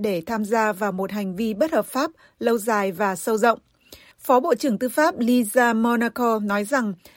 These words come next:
Apple đã khóa người tiêu dùng của mình vào iPhone trong khi loại các đối thủ cạnh tranh ra khỏi thị trường. Bà cho rằng việc ngăn chặn sự phát triển của chính thị trường mà nó đã cách mạng hóa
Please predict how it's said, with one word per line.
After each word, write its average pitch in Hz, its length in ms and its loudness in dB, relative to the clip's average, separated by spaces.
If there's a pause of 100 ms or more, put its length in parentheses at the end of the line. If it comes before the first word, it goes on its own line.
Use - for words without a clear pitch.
(120)
Apple 277 460 4
đã 208 240 0
khóa 226 360 -2
người 294 220 0
tiêu 240 160 2
dùng 214 280 -2
của 196 140 -2
mình 190 400 -2
vào 208 180 0 (100)
iPhone 233 320 2 (140)
trong 240 200 -2
khi 247 220 -2
loại 233 220 2
các 269 160 -4
đối 214 180 0
thủ 285 180 -2
cạnh 214 260 -6
tranh 226 220 -4
ra 220 140 -4
khỏi 202 200 -6
thị - 160 -10
trường. 202 340 -2 (480)
Bà 226 160 2
cho 247 180 0
rằng 208 320 0
việc 214 200 0
ngăn 233 200 -2
chặn 247 240 -4
sự - 180 -6
phát 311 200 -4
triển 202 300 0
của 196 320 0
chính 233 220 -4
thị 269 200 -4
trường 220 380 -2
mà 202 100 -2
nó 190 200 -2
đã 220 200 0
cách 339 200 -10
mạng 311 200 -6
hóa 202 380 -2